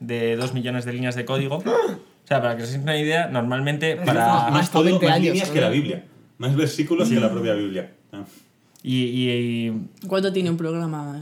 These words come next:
Speaker 4: de código, de líneas de código?
Speaker 1: un sistema
Speaker 4: Un
Speaker 1: operativo
Speaker 4: sistema
Speaker 1: como
Speaker 4: operativo.
Speaker 1: Windows creo que tiene alrededor de catorce millones, pero igual han trabajado en él, pues, cientos
Speaker 4: Sí.
Speaker 1: de personas.
Speaker 3: Ujú.
Speaker 1: Y esto era un sistema operativo para el Commodore. Entonces, él, eh, el
Speaker 4: ¿Qué es
Speaker 1: Commodore
Speaker 4: Commodore?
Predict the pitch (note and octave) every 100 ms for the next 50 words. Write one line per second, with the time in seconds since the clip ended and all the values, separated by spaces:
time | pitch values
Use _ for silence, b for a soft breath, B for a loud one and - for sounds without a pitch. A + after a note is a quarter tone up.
0 | D#3+ F3+ D#3+ D#3+ D#3+ D#3+ D#3 E3 F#3 F#3+
1 | F3+ F3+ F3+ - F3 F3 C3+ C3+ D#3 D#3+
2 | D3 C#3+ C#3+ D3+ C#3+ D3 C#3+ C#3+ D#3+ D#3+
3 | D#3+ D#3+ - C3+ C3 C3 C#3 C3+ B2 A#2
4 | A#2+ C3 B2+ A2+ G2 A2+ - A#2 G2 F#2+
5 | F#2 - - G2 F#2+ G2 G2+ A#2 B2+ A#2+
6 | B2 C3+ B2 B2 B2 B2 C3 C3+ C3+ D#3
7 | G3 - - - _ - - - E2+ A#2
8 | - - F#2 F#2 _ _ _ _ _ _
9 | - G#2+ C#3 B B B2+ C3+ D3 D#3 C#3
10 | D3 C#3+ C#3+ C3+ D3+ C#3+ A#2+ A2+ A2+ G#2
11 | G#2 F#2 - _ _ - A#2 A#2+ C3+ -
12 | C3+ D3 D3 - B2 A2+ A2+ G3 A#2+ F#3
13 | E3+ E3+ F#3 F#3